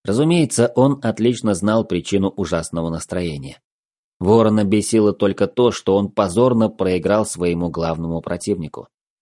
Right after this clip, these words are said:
Конечно, парни из клуба без проблем справились с паркуристами и дружками Алекса из «Рыжего Дракона».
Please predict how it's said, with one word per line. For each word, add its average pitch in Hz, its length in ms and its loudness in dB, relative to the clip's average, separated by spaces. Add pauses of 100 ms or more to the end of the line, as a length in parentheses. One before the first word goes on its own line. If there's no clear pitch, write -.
(320)
Конечно, 95 460 0
парни 104 380 2
из - 240 -4
клуба 107 320 2
без 98 240 0
проблем 107 400 2
справились 90 580 -2
с - 40 -12
паркуристами 95 680 -2
и 85 40 -2
дружками 92 580 -2
Алекса 104 380 -2
из 87 220 -6
«Рыжего 85 360 -2
Дракона». 87 460 -4